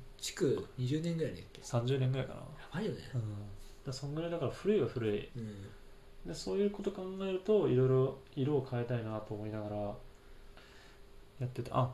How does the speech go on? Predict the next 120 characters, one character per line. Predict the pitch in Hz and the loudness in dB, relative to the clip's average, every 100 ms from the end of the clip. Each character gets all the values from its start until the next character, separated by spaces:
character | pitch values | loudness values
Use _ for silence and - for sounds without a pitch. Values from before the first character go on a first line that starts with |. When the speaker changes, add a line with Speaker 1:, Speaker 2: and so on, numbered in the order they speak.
| - | -2
Speaker 2:
あ | 127 | -2
と | 107 | 0
あ | 117 | 2
れ | 185 | 2
だ、 | 196 123 | 2 2
俺 | 110 | 2
ラ | 151 285 | 4 4
イ | |
ト、 | - 110 - - - - | 2 0 -2 -12 -16 -14
こ | - | -4
こ | 135 | 4
の | 214 208 | 6 8
ラ | 220 | 6
イ | |
ト | 214 107 | 4 -2
を | 104 101 127 | -2 -2 0
な | 127 | 0
ん | |
か | - | 4
オ | 135 | 4
レ | 180 | 4
ン | |
ジ | 113 | 2
に | 104 | 0
し | |
た | 120 | 0
い | 107 | 0
っ | |
て | 113 | 0
言 | |
っ | |
て | 127 | 0
た | |
じ | 110 | 0
ゃ | - | -2
ん。 | |
Speaker 1:
し | - | -6
た | |
い。 | 135 | -4
う | |
ん。 | 113 - - - - | -4 -8 -14 -12 -6
Speaker 2:
で | |
も | 131 - | -2 4
俺 | 226 | 4
は | 269 277 214 - - | 4 2 -2 -4 -6
オ | 156 | 2
レ | 220 | 4
ン | 254 | 4
ジ | 202 | 2
に | 151 | 0
し | - | 2
た | 190 | 4
い | |
よ | 160 | 6
り | 139 | 4
も、 | 127 | 0
こ | 135 | 0
の | 135 131 - - - - | 0 0 -6 -16 -18 0
ペ | 240 | 2
ン | 240 | 4
ダ | 240 | 4
ン | 240 | 4
ト | 233 | 4
ラ | 220 | 4
イ | |
ト | 127 | 2
っ | |
て | - | -2
い | |
う | 113 | -2
か、 | |
な | 113 | -2
ん | |
か | 110 | -4
こ | 107 | -4
う、 | |
吊 | - 240 | 0 2
る | |
す | 269 | 4
ラ | 277 | 4
イ | 202 | 4
ト | |
に | 113 | 2
し | - | 0
た | 110 | 0
い | |
な | 107 147 | 0 0
っ | 143 | 2
て | |
い | 110 | 2
う | |
の | 104 | 2
が | |
あ | 104 | 0
る | |
ね。 | 147 | -2
Speaker 1:
あ | |
ー、 | |
そ | 113 | -2
っ | |
ち | 95 | -6
な | |
ん | |
だ。 | - - 110 | -8 -2 -2
Speaker 2:
う | 104 | -2
ん。 | 107 - - - - - - - - - - - | -6 -10 -18 -20 -20 -20 -20 -18 -20 -20 -20 -12
こ | - | -6
の | 113 113 - - - - | -2 -2 -6 -14 -14 -8
Speaker 1:
そ | - 151 | 0 4
れ | 147 | 4
は | 139 | 4
ね、 | 131 | 2
い | 123 110 | 2 0
い | |
ね。 | 95 - - | -4 -12 -10
Speaker 2:
垂 | - 123 | 0 4
ら | 127 | 4
す | - | 2
感 | 101 | -2
じ？ | 98 113 | 0 -2